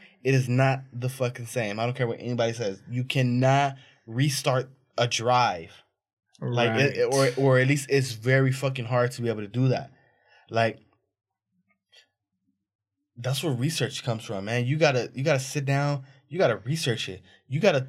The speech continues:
Speaker 1: look at the people who are successful. You gotta be able to pull whatever they did that was right. You gotta be able to look at the people that was wrong and, and, and didn't do it right and pull from the people that didn't do it right. And then still, after you perfected all that,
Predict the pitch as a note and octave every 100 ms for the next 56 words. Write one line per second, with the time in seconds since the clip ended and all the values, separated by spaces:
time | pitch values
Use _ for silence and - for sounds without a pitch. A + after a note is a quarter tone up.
0 | - C3 E3+ E3+ C#3+ - C3 D3+ C#3+ D3+
1 | C3 - - D#3+ D#3+ - D#3 D#3+ - _
2 | _ D3 E3 D3 A#2 B2+ C#3 B2 A2+ -
3 | E3 E3 D#3+ D3 C#3+ - C3+ D3 C#3+ C#3+
4 | C#3 C3 C#3 C3+ C3 C3 B2 B2+ D3+ D#3
5 | - - _ C#3 D3 C3+ C3+ C3+ C3 C#3+
6 | C#3 C3+ D3 C#3+ C3 B2 A2+ G#2 C3 E3
7 | D#3+ D#3+ - - - A#2 A2+ - A#2 A2
8 | A2+ A2+ G#2+ C#3+ D#3+ D#3 D#3+ D3 D3+ D#3
9 | F#2+ G#2+ - D#3+ D3+ C#3+ C3+ C#3 C#3 C3
10 | A2+ D3+ D#3+ D#3+ D3+ D#3 D#3+ E3 - _
11 | - C#3+ D#3 D#3 C3+ - - _ G3+ A3
12 | G3+ A2 - - _ _ _ - D#3+ F#3+
13 | G#3+ G#3 - D#3+ G3+ G3 F3+ F3 D3+ G3+
14 | D4